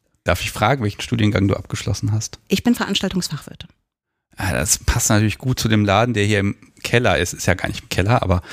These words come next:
Speaker 2: <laughs> Ich wollte gerade sagen, entschuldige bitte.
Speaker 1: es ist noch irgendwie, also, ja, man geht Stru-, äh, Stufen hoch, damit man Stufen runtergehen kann. <laughs> Nein, ist echt schön eingerichtet. Ähm,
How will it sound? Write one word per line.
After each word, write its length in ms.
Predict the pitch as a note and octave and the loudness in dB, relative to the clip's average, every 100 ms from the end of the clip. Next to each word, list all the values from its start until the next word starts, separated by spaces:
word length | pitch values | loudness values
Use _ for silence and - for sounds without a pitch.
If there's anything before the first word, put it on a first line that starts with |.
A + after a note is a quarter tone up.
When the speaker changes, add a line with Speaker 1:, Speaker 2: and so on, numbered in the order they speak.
| - | -14
Speaker 2:
<laughs> 200 | - - | -10 -2
Ich 120 | - | 2
wollte 260 | E3+ - C3 | 2 0 -8
gerade 240 | - - | -12 -10
sagen, 180 | B2 B2 | -8 -8
entschuldige 480 | - D3 D#3 G#2 G2+ | -4 0 0 -2 -8
bitte. 280 | A#2+ G3 - | -2 0 2
Speaker 1:
es 180 | B2+ - | 2 2
ist 160 | E3 - | 2 2
noch 180 | D3 | 2
irgendwie, 760 | - F#3 G#3+ F3 D3 D#3 C#3+ C#3+ | 2 2 2 0 -4 0 2 2
also, 300 | G#2+ A#2 G#2 E2 - - - | 2 2 0 -2 -6 -10 0
ja, 120 | G#2+ | 2
man 140 | G#2 A#2+ | 4 2
geht 200 | B2+ - | 0 0
Stru-, 440 | - - - D3 | -4 -2 2 4
äh, 100 | A#2+ | 4
Stufen 300 | - C#3 B2+ | 2 2 4
hoch, 140 | B2 D3+ | 2 2
damit 220 | C3 - | 0 2
man 100 | A#2+ | 2
Stufen 280 | - A#2+ A#2 | 2 2 4
runtergehen 420 | B2+ F3+ C3 D#3 | 4 2 2 2
kann. 260 | - A#3 - G#3+ - G3 - - | 4 4 6 4 4 -2 -2 -4
<laughs> 500 | - - - - - | -6 -10 -8 -10 -8
Nein, 200 | - D#2 | -2 -2
ist 180 | - - | -2 -8
echt 180 | - - | -6 -2
schön 180 | - C#3 | 2 4
eingerichtet. 640 | G#2 B2 A2+ A2+ - C#3+ - | 4 4 2 0 -2 -2 0
Ähm, 280 | A2 A2 | 2 2